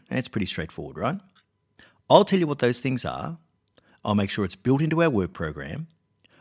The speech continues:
I'll keep you on track to deliver it. So, for example, I'll let you know when I see you not delivering it, or when I see you being distracted with other work that doesn't add value."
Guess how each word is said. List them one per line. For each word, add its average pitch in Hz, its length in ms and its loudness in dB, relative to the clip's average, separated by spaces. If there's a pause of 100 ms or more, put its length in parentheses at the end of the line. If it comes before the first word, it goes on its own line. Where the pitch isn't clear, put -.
I'll 110 100 2
keep 98 300 -4
you 139 180 4
on 175 100 2
track 143 260 2
to 143 80 -2
deliver 90 340 -4
it. - 120 -8 (360)
So, 101 240 -2
for - 120 -2
example, 98 480 -4 (320)
I'll 107 120 2
let 123 260 0
you 165 60 2
know 123 180 4
when 113 140 4
I 107 80 4
see - 180 -2
you 90 200 -2
not 87 260 -2
delivering 78 320 -6
it, - 120 -6 (120)
or 117 400 2 (300)
when 101 120 0
I 123 60 4
see 123 220 0
you 120 40 2
being 117 200 2
distracted 110 480 -4
with 95 180 -6
other 87 180 -6
work 82 240 -6
that - 140 -20
doesn't 85 260 -6
add 78 160 -8
value." 82 280 -6